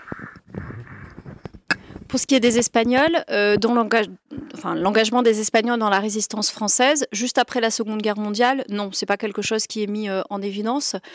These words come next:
euh, parce que comme on le disait ce matin, il y a, euh,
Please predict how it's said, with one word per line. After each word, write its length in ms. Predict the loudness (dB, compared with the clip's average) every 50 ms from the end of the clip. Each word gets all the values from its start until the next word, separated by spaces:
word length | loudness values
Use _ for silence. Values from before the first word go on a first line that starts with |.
| -18 -18 -18 -18 -12 -6
euh, 180 | -2 0 0 0
parce 200 | 0 -2 -4 -2
que 100 | -4 -4
comme 200 | 0 0 0 2
on 100 | 0 -2
le 60 | -2
disait 240 | -4 -4 -4 -2 -2
ce 140 | -2 -2 -2
matin, 380 | -2 -2 -2 -2 0 0 0
il 80 | 0 0
y 100 | 0 0
a, 280 | 0 2 0 0 -2 -2
euh, 300 | 0 0 0 0 -2